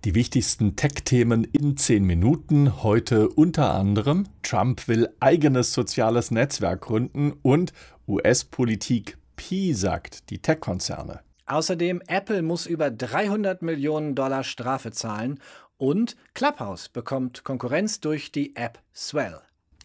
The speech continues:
Speaker 1: Erstmal dieses Thema hier, Björn. Der abgewählte Ex-Präsident Donald Trump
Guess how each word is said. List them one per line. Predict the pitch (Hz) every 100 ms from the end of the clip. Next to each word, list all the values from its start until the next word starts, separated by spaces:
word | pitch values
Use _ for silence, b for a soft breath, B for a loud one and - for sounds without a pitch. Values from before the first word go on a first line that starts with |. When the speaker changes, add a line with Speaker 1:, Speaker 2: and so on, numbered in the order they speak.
| -
Speaker 1:
Erstmal | 113 120 - 123 104 101
dieses | 135 151 143
Thema | - 143 127 123
hier, | 113 127
Björn. | 104 120 113 113
Der | 98 85
abgewählte | - 127 101 107 107 113
Ex-Präsident | - - - - 107 98 104 101 104
Donald | 110 110
Trump | - 101 95